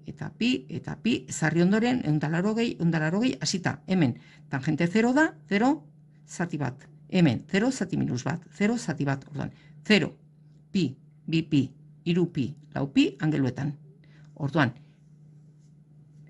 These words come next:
zero, minus pi, minus bi pi, pi, bi pi, hiru pi, eh? Abzisa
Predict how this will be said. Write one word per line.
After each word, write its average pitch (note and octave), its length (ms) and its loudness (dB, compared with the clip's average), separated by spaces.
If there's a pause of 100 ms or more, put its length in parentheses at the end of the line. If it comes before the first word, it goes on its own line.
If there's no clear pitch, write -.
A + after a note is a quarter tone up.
(160)
zero, D3+ 320 4 (300)
minus C#3+ 300 -4
pi, E3 420 0
minus C3 280 -4
bi F3 160 6
pi, D#3 200 2 (500)
pi, D3 160 2 (240)
bi E3 180 2
pi, C#3 220 0 (240)
hiru D#3+ 260 4
pi, B2 160 0 (880)
eh? G#3 200 -2 (500)
Abzisa - 640 0